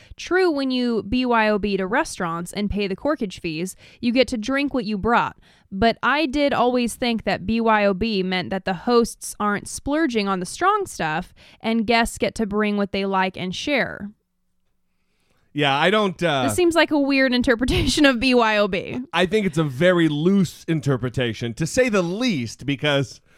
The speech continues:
Speaker 2: you're, you're just completely inferring, Alina, that it's bring your own booze.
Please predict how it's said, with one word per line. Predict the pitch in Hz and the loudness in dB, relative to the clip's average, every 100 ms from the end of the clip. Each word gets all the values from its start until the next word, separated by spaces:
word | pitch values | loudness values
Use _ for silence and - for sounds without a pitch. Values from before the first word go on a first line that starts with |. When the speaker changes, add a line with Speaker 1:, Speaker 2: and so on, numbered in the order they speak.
| - | -2
Speaker 2:
you're, | 196 214 - _ - | 2 2 2 _ -4
you're | 180 233 | 0 2
just | 208 269 226 | 0 -2 -2
completely | 208 - 254 302 240 247 226 220 _ _ | -4 -4 -4 -4 -4 -2 -2 -6 _ _
inferring, | 180 175 - 330 285 127 98 165 - _ _ _ - | -2 0 2 2 2 0 -4 -12 -16 _ _ _ -2
Alina, | 185 180 135 123 - - - - | 2 2 2 -2 -6 -16 -20 -2
that | 156 151 139 - - - _ _ _ _ _ _ _ _ - | 0 2 0 -4 -18 -20 _ _ _ _ _ _ _ _ -4
it's | 175 135 | -4 -2
bring | 147 220 302 302 269 | 2 4 2 0 2
your | 214 196 190 220 | 4 4 4 2
own | 208 202 185 | 4 4 2
booze. | 135 135 247 180 107 85 98 - | 0 4 6 6 2 -4 -10 -16